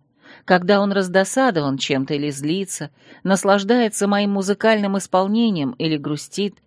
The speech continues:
в ярости от несправедливой жизни и ненависти к своим обидчикам или тоскует по прошлому.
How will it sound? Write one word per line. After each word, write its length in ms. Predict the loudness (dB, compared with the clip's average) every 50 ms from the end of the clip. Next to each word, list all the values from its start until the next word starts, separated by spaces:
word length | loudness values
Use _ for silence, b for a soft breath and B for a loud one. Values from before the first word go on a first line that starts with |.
| _ B B B B B B B
в 60 | -6
ярости 640 | -2 2 4 4 4 6 4 2 0 -2 -2 -2 -2
от 300 | 0 0 0 -2 -2 -2
несправедливой 760 | -6 -4 -4 -2 0 0 2 0 0 0 0 0 2 2 0 0
жизни 580 | 0 -2 -2 0 0 0 0 -2 -4 -6 -8 b b b b b
и 120 | 2 2
ненависти 580 | 4 4 4 4 2 2 0 -2 -2 -4 -8 -8
к 60 | -6
своим 320 | -2 0 2 2 2 2
обидчикам 680 | 0 -2 -2 -2 -4 -4 -4 -6 -8 -6 -4 -6 -6 -6 _ _ -4
или 200 | -2 0 0 0
тоскует 540 | 0 -2 -4 -4 -4 -4 -2 -2 -2 -2 -2
по 100 | -6 -4
прошлому. 640 | 0 2 2 2 2 2 -2 -6 -6 -6 -6 -10